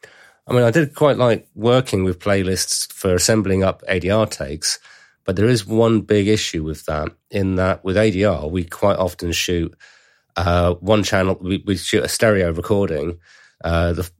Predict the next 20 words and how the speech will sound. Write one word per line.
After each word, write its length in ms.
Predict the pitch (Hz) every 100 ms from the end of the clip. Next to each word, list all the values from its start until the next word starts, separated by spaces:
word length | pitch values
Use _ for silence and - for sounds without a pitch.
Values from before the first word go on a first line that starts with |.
| -
left-hand 440 | 95 110 - 95 90
channel 360 | 95 92 87
has 100 | 82
got 300 | - 92 -
the 80 | 78
boom 320 | 110 101 85
mic 320 | 82 80 -
on 120 | 80 82
it, 220 | 95 - _ -
and 440 | 92 90 90 87
the 380 | 87 90 87 85
right-hand 360 | 80 107 85 87
channel 160 | 92 90
has 120 | 87
got 120 | 95
the 80 | 107
clip 260 | - 123
mic 300 | 82 76 -
on 80 | 80
it, 180 | 76